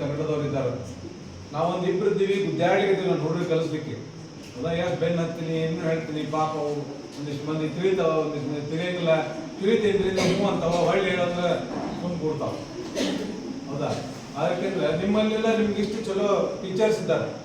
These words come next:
ಇಷ್ಟೆಲ್ಲ, ಆ, ಪಾಂಡಿತ್ಯ ಇರುವಂತಹ ಉಪನ್ಯಾಸಕರು ನಿಮ್ಮ ಜೊತೆಗಿದ್ದಾರೆ. So ಅದನ್ನ ನೀವು ಸದುಪಯೋಗ ಮಾಡ್ಬೋದು. ನೀವು ಈ ರೀತಿಯಂತಹ ಸಣ್ಣ ಪುಟ್ಟ ಕೃತಿಗಳ ರಚನೆಯನ್ನು ತೋರಿಸ್ಬೇಕು, ಕಂಡು ಬರ್ಬೇಕು. ನೀವು ಕಾಲೇಜ್ ಮ್ಯಾಗಝೀನಿಗೆ ಒಂದು ಏನು ಕೃತಿಗಳನ್ನು ಬರ್ದು ಕೊಡ್ಬೇಕು. ಇದಕ್ಕೆ ಮೇನ್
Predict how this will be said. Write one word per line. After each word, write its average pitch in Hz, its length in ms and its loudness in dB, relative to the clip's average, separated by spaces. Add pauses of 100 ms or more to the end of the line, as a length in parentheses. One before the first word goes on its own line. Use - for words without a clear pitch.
(120)
ಇಷ್ಟೆಲ್ಲ, 185 300 -6 (960)
ಆ, 143 200 -2
ಪಾಂಡಿತ್ಯ 208 440 4
ಇರುವಂತಹ 196 420 2 (160)
ಉಪನ್ಯಾಸಕರು 170 580 -2
ನಿಮ್ಮ 151 200 -4
ಜೊತೆಗಿದ್ದಾರೆ. 127 420 -4 (400)
So 185 80 -6
ಅದನ್ನ 208 220 2
ನೀವು 208 240 2
ಸದುಪಯೋಗ 220 500 6
ಮಾಡ್ಬೋದು. 165 440 0 (880)
ನೀವು 247 260 6
ಈ 220 100 4
ರೀತಿಯಂತಹ 214 1000 2
ಸಣ್ಣ 233 240 4
ಪುಟ್ಟ 226 200 0
ಕೃತಿಗಳ 233 440 2 (120)
ರಚನೆಯನ್ನು 233 500 2
ತೋರಿಸ್ಬೇಕು, - 440 2 (540)
ಕಂಡು 240 240 4
ಬರ್ಬೇಕು. 214 360 2 (360)
ನೀವು 160 180 -4
ಕಾಲೇಜ್ 185 380 0
ಮ್ಯಾಗಝೀನಿಗೆ 196 560 0
ಒಂದು 196 160 0
ಏನು 208 160 2
ಕೃತಿಗಳನ್ನು 233 500 2
ಬರ್ದು 202 220 2
ಕೊಡ್ಬೇಕು. 175 340 -2 (580)
ಇದಕ್ಕೆ 220 260 6
ಮೇನ್ 254 300 6